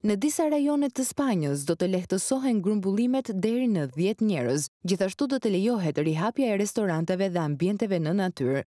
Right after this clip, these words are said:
duke zbatuar masat e distancës fizike. Anglia pritet të lehtësoj disa nga masat e bllokimit këtë javë, por pjesa tjetër e Mbretërisë së Bashkuar do të vazhdojë të qëndrojë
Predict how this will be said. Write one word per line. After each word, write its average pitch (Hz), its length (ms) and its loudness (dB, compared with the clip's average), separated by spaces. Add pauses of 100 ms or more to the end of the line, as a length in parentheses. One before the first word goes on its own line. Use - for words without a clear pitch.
duke 180 320 0
zbatuar 240 560 0
masat 233 480 0
e 160 40 0
distancës 170 760 -2
fizike. 127 540 -2 (340)
Anglia 262 480 2
pritet 277 320 0
të 247 140 2
lehtësoj 240 580 0
disa 214 320 0
nga 202 160 2
masat 240 320 -2
e 202 80 0
bllokimit 190 640 0
këtë 139 240 0
javë, 127 400 -2
por 147 240 0
pjesa 175 400 -2
tjetër 165 460 -2
e 165 100 0
Mbretërisë 160 400 -2
së 175 80 -2
Bashkuar 220 480 -2
do 202 120 -6
të 175 120 -2
vazhdojë 165 480 -2
të 254 140 0
qëndrojë 170 420 0